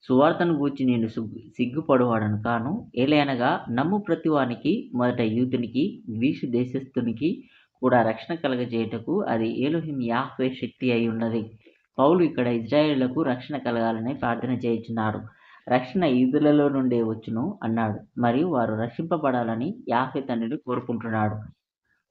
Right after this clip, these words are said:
రోమీలకు రాసిన పత్రిక పదవ అధ్యాయం ఒకటో వచనం. "సహోదరులారా,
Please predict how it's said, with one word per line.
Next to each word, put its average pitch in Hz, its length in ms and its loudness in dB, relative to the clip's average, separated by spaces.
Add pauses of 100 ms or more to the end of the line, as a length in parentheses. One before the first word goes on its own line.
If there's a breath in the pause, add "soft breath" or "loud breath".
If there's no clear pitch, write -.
రోమీలకు 160 480 4
రాసిన 127 220 -4
పత్రిక 113 340 -4
పదవ 127 340 0
అధ్యాయం 117 340 -2
ఒకటో 123 260 -2
వచనం. 107 360 -4 (140)
"సహోదరులారా, 123 800 0